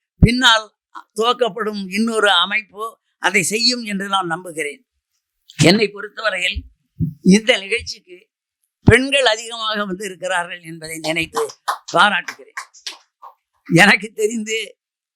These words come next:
பல முற்போக்கு எழுத்தாளர் சங்க கூட்டத்திற்கு கூட இந்த அளவுக்கு பெண்கள் வந்ததில்லை. ஆகவே இதுவே தமிழ் மொழிக்கு கிடைத்த மிகப்பெரிய வெற்றியாகும். பல பேர் எனக்கு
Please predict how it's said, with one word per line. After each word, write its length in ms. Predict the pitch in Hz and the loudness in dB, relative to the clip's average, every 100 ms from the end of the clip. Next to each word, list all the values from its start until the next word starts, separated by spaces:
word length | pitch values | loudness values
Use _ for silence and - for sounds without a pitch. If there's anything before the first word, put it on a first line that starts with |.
| - | 0
பல 200 | 170 220 254 | 4 6 4
முற்போக்கு 460 | 247 208 - 269 247 | 2 -4 -4 -4 -2
எழுத்தாளர் 380 | 214 214 220 214 | -4 -2 -4 -4
சங்க 280 | 220 190 185 | -6 -6 -10
கூட்டத்திற்கு 640 | 190 196 214 196 175 165 | -14 -8 -6 -6 -8 -8
கூட 220 | 151 185 190 165 _ _ - | -2 2 2 -2 _ _ 0
இந்த 280 | 180 262 269 | 4 6 6
அளவுக்கு 400 | 254 240 240 190 226 | 2 0 -6 -18 -18
பெண்கள் 340 | 208 196 170 | -14 -12 -10
வந்ததில்லை. 540 | 156 151 143 135 _ _ _ _ _ _ _ _ _ _ _ - | -10 -12 -16 -20 _ _ _ _ _ _ _ _ _ _ _ 4
ஆகவே 380 | 185 226 220 233 | 6 6 4 -6
இதுவே 480 | 208 220 254 254 262 262 | -6 -4 0 2 2 2
தமிழ் 280 | 214 240 | 0 0
மொழிக்கு 340 | 254 247 202 214 | -4 -4 -4 -6
கிடைத்த 360 | 185 208 202 | -4 -8 -8
மிகப்பெரிய 540 | 214 190 214 220 180 185 | -12 -2 0 0 -2 -4
வெற்றியாகும். 600 | 175 151 - 165 147 _ _ _ _ _ _ _ _ _ _ - - _ - - - - - - - - - - - - 208 _ 131 123 - | -6 -8 0 2 2 _ _ _ _ _ _ _ _ _ _ -18 -18 _ -12 -12 -14 -16 -16 -14 -12 -12 -12 -12 -6 -4 -4 _ -16 -14 -4
பல 160 | 180 196 | -2 0
பேர் 200 | 220 226 | 0 -4
எனக்கு 360 | 196 208 _ | -8 -12 _